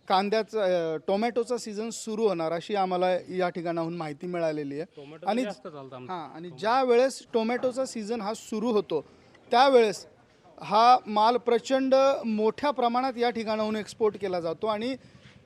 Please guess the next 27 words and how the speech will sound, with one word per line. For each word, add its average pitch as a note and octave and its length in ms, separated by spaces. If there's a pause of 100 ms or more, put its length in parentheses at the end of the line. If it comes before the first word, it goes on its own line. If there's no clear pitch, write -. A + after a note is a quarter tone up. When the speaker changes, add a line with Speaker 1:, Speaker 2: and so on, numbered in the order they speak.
(100)
Speaker 1:
ती C#4 100
जर E4+ 180
का E4+ 160
रक्कम E4 500
आपण E4 240
गृहीत C#4 320
धरली A3 460 (560)
तर B3+ 120
ती D4 160
रक्कम C4 480 (460)
चाळीस B3 460
लाख, A3+ 200
पन्नास A3+ 580
लाख, G#3 200
साठ G#3 480
लाख, F#3+ 260
सत्तर A#3 400
लाखापर्यंत G#3 960
देखील G3+ 480 (580)
दिवसाचा A3+ 640
व्यवहार G3 440
या E3 200
ठिकाणी E3 400
होतो. C#3+ 260 (580)
म्हणजे G#3+ 400 (160)
कोट्यवधींचे C4+ 840
व्यवहार A3 480